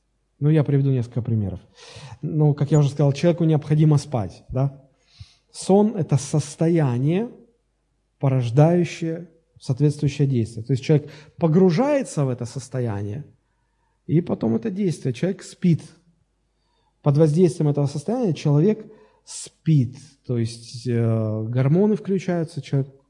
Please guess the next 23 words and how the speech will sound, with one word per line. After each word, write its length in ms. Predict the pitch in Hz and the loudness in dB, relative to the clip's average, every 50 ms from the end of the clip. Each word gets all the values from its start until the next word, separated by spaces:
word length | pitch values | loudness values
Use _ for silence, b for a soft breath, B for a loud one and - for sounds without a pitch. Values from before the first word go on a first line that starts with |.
| - _ | -20 _
клонит 360 | _ - 139 131 127 120 113 - | _ -4 -4 -2 -2 -4 -6 -10
в 60 | - | -10
сон, 280 | - 170 175 196 208 - _ b b b b b b b b b - | -10 -8 -8 -8 -10 -14 _ b b b b b b b b b -8
и 140 | - 160 156 | -4 -2 0
он 140 | 160 208 233 | 0 0 -2
спит. 340 | - - - 269 254 247 - - - _ _ _ _ b b b b b b b b | -4 -6 -6 -6 -6 -6 -8 -14 -20 _ _ _ _ b b b b b b b b
Человеку 300 | - - 202 240 226 233 | 0 2 2 4 4 2
необходимо 600 | 226 226 208 - - 185 185 180 202 208 208 202 190 | 0 0 0 -2 -2 -2 0 2 2 2 2 0 0
есть, 760 | 175 156 156 151 135 120 117 - - - - - - - _ _ _ _ _ _ _ _ _ _ _ _ | 0 2 2 2 2 0 -2 -6 -10 -16 -20 -20 -20 -20 _ _ _ _ _ _ _ _ _ _ _ _
да? 300 | - 151 185 208 - - B B B B B B B B B B | -2 0 0 0 -4 -10 B B B B B B B B B B
Вот. 340 | 139 147 156 151 139 143 - | 4 6 6 6 4 2 -4
И 440 | - - 170 165 170 160 156 - - | -8 -2 0 2 4 4 2 0 -2
питание 580 | - - 165 147 - 202 226 262 285 269 214 | -6 -6 -6 -4 -4 -6 -6 -4 -2 -4 -2
предполагает, 880 | 151 - 165 160 - - 165 165 165 165 165 185 208 226 233 226 214 220 - - - _ | -2 -4 -6 -6 -4 -4 -2 -2 0 -2 -2 -2 -2 -2 -2 -4 -4 -6 -12 -20 -20 _
что 280 | - - - - 165 147 | -18 -18 -6 -2 0 0
вы 220 | 143 165 226 240 | 0 0 -2 -2
будете 760 | 220 170 185 202 196 196 190 - 196 190 196 185 190 - - - - _ _ _ _ _ _ _ _ _ _ | -2 -2 -4 -4 -6 -6 -6 -6 -4 -4 -4 -4 -6 -8 -12 -18 -20 _ _ _ _ _ _ _ _ _ _
переживать 500 | - 165 160 160 147 160 180 196 196 190 | 2 2 2 2 2 0 -2 -2 -4 -4
чувство 340 | - 208 196 - - 196 190 | -4 -6 -6 -4 -4 -2 -2
голода, 480 | 180 170 160 143 120 110 101 107 104 | 0 0 0 0 0 -2 -4 -6 -8
состояние 720 | 107 - - 160 - - - 185 185 175 160 135 120 110 110 | -8 -8 -8 -8 -6 -2 0 2 4 4 4 2 2 -2 -4
голода, 340 | 113 110 104 101 92 95 95 | -6 -6 -8 -8 -8 -8 -6
правда? 360 | - 180 202 175 127 104 | -4 -4 -4 -4 -4 -8